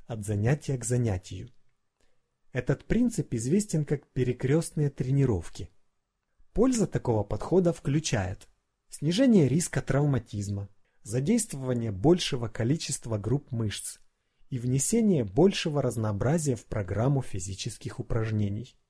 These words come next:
Какое количество энергии должно затрачиваться человеком во время тренировки,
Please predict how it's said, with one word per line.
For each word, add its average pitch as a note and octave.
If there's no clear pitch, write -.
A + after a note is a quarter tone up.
Какое C#4+
количество A3+
энергии G#2+
должно A2
затрачиваться A#2
человеком B2
во G2+
время E3
тренировки, F3+